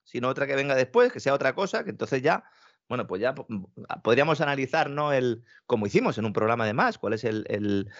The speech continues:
la propuesta, ¿no? El acuerdo del gobierno semáforo en Alemania, y ya podemos ver un poco por dónde quieren, eh, o por dónde pueden ir los tiros, ¿no?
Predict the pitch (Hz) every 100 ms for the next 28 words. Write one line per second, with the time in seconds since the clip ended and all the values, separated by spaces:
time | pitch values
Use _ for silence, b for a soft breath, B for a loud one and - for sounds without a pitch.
0 | B - 98 107 104 127 - 120 135 135
1 | - 131 131 131 120 123 123 123 117 123
2 | 123 123 123 123 139 156 104 117 101 127
3 | 117 107 113 104 110 101 104 101 98 -
4 | 101 104 101 - 95 - 87 - 104 -
5 | 113 107 104 107 101 101 90 - 67 90
6 | 101